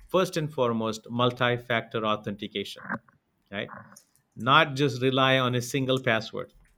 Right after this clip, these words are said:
right? Having a multi-factor authentication, which basically protects you from, uh, someone else accessing,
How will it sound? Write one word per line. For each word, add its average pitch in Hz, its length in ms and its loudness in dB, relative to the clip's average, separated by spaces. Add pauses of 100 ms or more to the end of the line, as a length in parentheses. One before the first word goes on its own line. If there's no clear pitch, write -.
(120)
right? 107 240 -6
Having 117 380 -2
a 107 60 -2
multi-factor 117 760 -2
authentication, 104 1000 -4 (520)
which 151 220 0
basically 135 420 -2
protects 123 560 -4
you 117 220 -2
from, 104 640 -6 (840)
uh, 95 180 -10
someone 123 360 -2
else 131 260 2
accessing, 110 800 -2